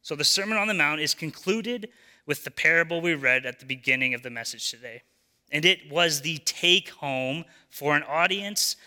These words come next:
that was left completely astonished. This sense of awe in the authority with which Jesus was teaching was coupled with a sense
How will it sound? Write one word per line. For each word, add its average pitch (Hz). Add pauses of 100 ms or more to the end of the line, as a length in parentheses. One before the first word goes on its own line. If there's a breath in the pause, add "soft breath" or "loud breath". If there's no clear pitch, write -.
(140 loud breath)
that -
was 147
left 151
completely 147
astonished. 147 (680)
This 147
sense 165
of 147
awe 135
in 143
the 139
authority 143
with 147
which 143
Jesus 151 (140)
was -
teaching 170
was 147
coupled 196
with 165
a 156
sense 156